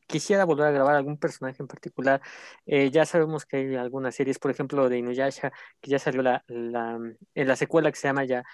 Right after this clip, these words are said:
Shahime, pero que, bueno, este, pues todavía no sabemos si se va a,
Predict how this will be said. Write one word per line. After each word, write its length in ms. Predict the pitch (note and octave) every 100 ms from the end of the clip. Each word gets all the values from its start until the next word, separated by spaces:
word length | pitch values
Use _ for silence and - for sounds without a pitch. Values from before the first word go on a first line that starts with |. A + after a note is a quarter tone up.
| _
Shahime, 540 | - C3+ - E3 D3+ C#3+
pero 360 | - A#2+ A#2
que, 200 | A2 A#2
bueno, 240 | A#2 B2+ A2+ - - _ _
este, 400 | C3 A#2+ - B2
pues 140 | - -
todavía 320 | D3 C#3+ D3
no 100 | C#3+
sabemos 360 | - C3 C3+ -
si 100 | -
se 120 | B2
va 260 | B2 A#2+ - -
a, 360 | C3 A#2 A#2